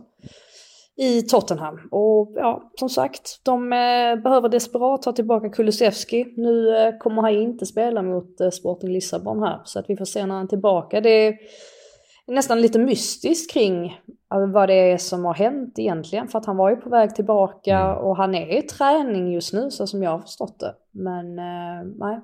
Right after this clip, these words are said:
Speaker 1: han är tydligen inte redo än. Riktigt.
Speaker 2: Inte redo än. Nej, hörni, det var allt vi hann den här veckan. Vi, eh, är tillbaka såklart om en vecka igen med, eh, Sportpress Prem-, Premier League-podd på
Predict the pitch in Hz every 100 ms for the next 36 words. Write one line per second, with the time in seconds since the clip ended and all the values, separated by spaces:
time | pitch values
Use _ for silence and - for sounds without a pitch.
0 | _ 226 214 214 - 214 233 214 214 208
1 | 202 214 214 208 - _ _ _ _ 101
2 | - - 107 98 98 95 90 71 - _
3 | - - - _ 156 165 - 143 156 160
4 | 170 139 143 151 147 135 147 139 139 143
5 | 131 131 131 131 127 _ 160 185 220 202
6 | 147 156 160 160 156 151 156 156 143 -
7 | 135 127 117 120 - 113 107 110 104 -
8 | 98 107 180 139 110 110 107 104 101 101
9 | - 95 98 - 101 92 - 110 107 101
10 | 156 180 147 123 120